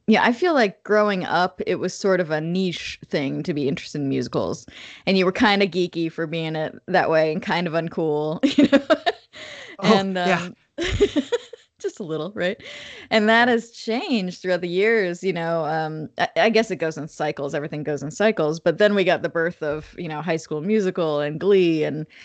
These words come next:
Speaker 1: um, you know, even just things as So You Think You Can Dance, like, all that stuff has brought into the mainstream this sort of, um, musical world in a way. Um, and now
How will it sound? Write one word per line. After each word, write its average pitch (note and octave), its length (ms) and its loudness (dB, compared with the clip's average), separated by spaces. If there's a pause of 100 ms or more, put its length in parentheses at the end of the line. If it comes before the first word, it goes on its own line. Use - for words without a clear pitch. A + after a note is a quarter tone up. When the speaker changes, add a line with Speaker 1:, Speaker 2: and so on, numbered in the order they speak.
(240)
Speaker 1:
um, D3+ 440 0
you G3 80 -2
know, F3 120 2
even F#3 260 2
just F3 220 -2
things E3+ 260 -2
as D#3+ 160 -4
So - 100 -2
You D#3+ 140 2
Think E3+ 220 -6
You D3+ 80 -10
Can E3 160 -4
Dance, F3 340 2
like, E3 160 0
all F#3+ 160 4
that E3+ 240 2
stuff E3 480 2
has D#3+ 240 -4
brought D#3+ 480 0
into E3+ 640 -2
the C#3+ 160 -2
mainstream D#3 1000 0 (360)
this E3 200 2
sort D#3+ 300 2
of, D3+ 320 -2
um, C#3 420 -2 (400)
musical E3 1120 2 (140)
world D#3+ 600 2
in D3 180 -4
a D3 60 -2
way. C#3 460 -2 (460)
Um, D3 500 2
and G#3 460 4
now F#3 500 0